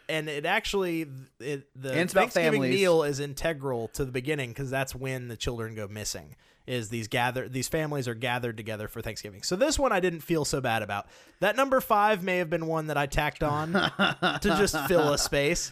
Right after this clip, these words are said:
Speaker 2: That one, I, I will go along with Prisoners mainly because it's an honorable mention.
Speaker 1: Okay.
Speaker 2: It just wasn't connected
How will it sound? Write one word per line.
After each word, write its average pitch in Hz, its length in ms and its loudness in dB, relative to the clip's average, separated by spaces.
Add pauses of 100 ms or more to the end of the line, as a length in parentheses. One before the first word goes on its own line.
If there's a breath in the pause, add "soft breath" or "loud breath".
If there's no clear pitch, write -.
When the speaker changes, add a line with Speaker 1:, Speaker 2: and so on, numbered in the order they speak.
Speaker 2:
That 175 400 4
one, 233 380 0 (480)
I, 220 340 6 (260)
I 190 260 6
will 214 240 8
go 165 220 6
along 160 300 6
with 156 140 0
Prisoners 147 400 4
mainly 139 380 0
because 131 340 0
it's 120 140 -4
an 117 60 -4
honorable 107 400 -2
mention. 95 540 -10
Speaker 1:
Okay. 226 260 4
Speaker 2:
It 185 60 10
just 175 180 4
wasn't 170 460 4
connected 156 460 0